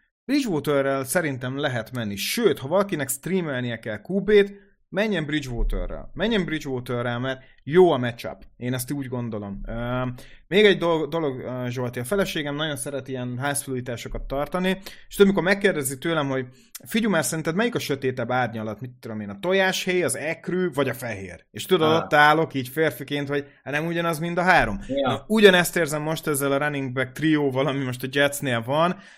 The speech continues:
Speaker 1: Salah összerakta, itt nézek egy rankinget, negyvenhatodik Coleman, negyvennyolcadik Carter, negyvenkilencedik Johnson. Szóval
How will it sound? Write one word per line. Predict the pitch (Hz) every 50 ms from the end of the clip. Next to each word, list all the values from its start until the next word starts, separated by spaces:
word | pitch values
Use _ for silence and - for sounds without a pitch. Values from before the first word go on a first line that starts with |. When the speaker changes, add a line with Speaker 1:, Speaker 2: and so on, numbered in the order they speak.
| _ _
Speaker 1:
Salah | - - - 180 185 165 143 143
összerakta, | 147 143 - - 147 139 143 139 - - 156 - -
itt | - 190 196 196 196
nézek | 170 165 156 143 147 127 -
egy | 135 131 131
rankinget, | 135 151 156 160 - - 135 123 120 135 147 156 156 - - - -
negyvenhatodik | - 139 160 185 170 160 160 156 143 139 143 139 - 143 135 135 123 123
Coleman, | 123 - 147 147 147 160 170 175 180 180 170 131
negyvennyolcadik | 143 156 180 170 160 160 151 143 143 139 135 127 - 135 127 127 123 123 -
Carter, | - 143 143 151 156 - - 180 175 175 170
negyvenkilencedik | 165 160 165 160 156 143 131 123 147 147 139 139 131 131 131 127 131 123 120 127
Johnson. | 131 127 127 120 113 107 107 90 82 -
Szóval | - - - 135 139 147 151 151 139